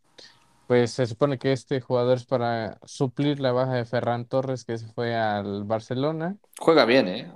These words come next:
Speaker 2: Juega bien.
Speaker 1: Juega muy
Speaker 2: Eh,
Speaker 1: bien,
Speaker 2: sí, sí.
Speaker 1: tiene veintiún años, es argentino y, pues, eh, los rumores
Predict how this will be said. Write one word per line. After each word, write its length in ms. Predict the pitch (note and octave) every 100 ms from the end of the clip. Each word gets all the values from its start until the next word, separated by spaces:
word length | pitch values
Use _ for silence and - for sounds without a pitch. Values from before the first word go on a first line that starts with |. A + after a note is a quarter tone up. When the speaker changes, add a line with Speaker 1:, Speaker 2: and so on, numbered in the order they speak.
| -
Speaker 2:
Juega 220 | C3 A#2
bien. 200 | G#2+ C#3+
Speaker 1:
Juega 140 | C#3+
muy 280 | C3+ C#3 C3
Speaker 2:
Eh, 0 |
Speaker 1:
bien, 380 | B2+ C3+ D#3 E3+
Speaker 2:
sí, 180 | - A2+
sí. 160 | -
Speaker 1:
tiene 440 | G#2+ C#3 C3+ C3 B2
veintiún 480 | A#2 A#2+ - C3+ C3+
años, 520 | D#3 E3+ F#3 F3 -
es 220 | C3 B2
argentino 680 | B2+ B2+ A2+ A#2+ D3+ D#3+ D3+
y, 80 | A#2+
pues, 580 | - G2 F#2+ - - _ _ _ _ _ _ _ _
eh, 680 | - A#2+ A#2 A#2+ A#2 A#2 - -
los 300 | C3 B2+ B2
rumores 960 | C3 C3 C#3+ D#3 D#3+ D#3+ - - _